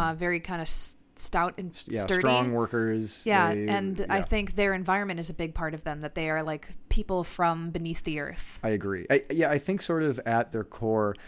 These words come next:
Speaker 1: most fantasy races are based around an adaptation to a certain type of lifestyle or a
Speaker 2: Mm-hmm.
Speaker 1: certain place.
Speaker 2: Yeah.
Speaker 1: And so kind of focusing in on that, I think, is one of the more important starting points when
Speaker 2: Mm-hmm.
Speaker 1: you're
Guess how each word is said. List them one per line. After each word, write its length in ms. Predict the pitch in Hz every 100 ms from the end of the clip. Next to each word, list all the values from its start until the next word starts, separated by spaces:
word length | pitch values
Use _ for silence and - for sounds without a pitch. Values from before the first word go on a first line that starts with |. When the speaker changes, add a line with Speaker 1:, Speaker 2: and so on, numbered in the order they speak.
| - -
Speaker 1:
most 320 | 117 139 -
fantasy 380 | 120 110 110 107
races 560 | 101 101 - 101 90 - 104
are 140 | 101
based 440 | 87 110 110 - -
around 420 | 107 104 104 104
an 160 | 107 107
adaptation 680 | 101 104 - 107 98 101 98
to 400 | - 101 98 95
a 60 | 101
certain 600 | - 107 104 107 104 98 - -
type 220 | 113 110
of 100 | 110 -
lifestyle 680 | 117 - 123 117 120 117
or 140 | 107 104
a 40 |
Speaker 2:
Mm-hmm. 0 | -
Speaker 1:
certain 300 | 107 104 101
place. 540 | - 101 90 - -
Speaker 2:
Yeah. 260 | 226 247 151
Speaker 1:
And 120 | 117
so 240 | 104 117 107 -
kind 160 | 135
of 80 | 131
focusing 600 | - - 123 123 - 117
in 240 | 113 113 110
on 300 | 107 101 95
that, 320 | 95 98 120 131
I 80 | 110
think, 180 | 117 107
is 180 | 87 - -
one 180 | 101 110
of 40 | 107
the 180 | 92 110
more 380 | 107 104 104 -
important 440 | 104 113 107 107
starting 360 | - 101 117 120
points 340 | 139 143 -
when 100 | 113
Speaker 2:
Mm-hmm. 60 | 107
Speaker 1:
you're 140 | 95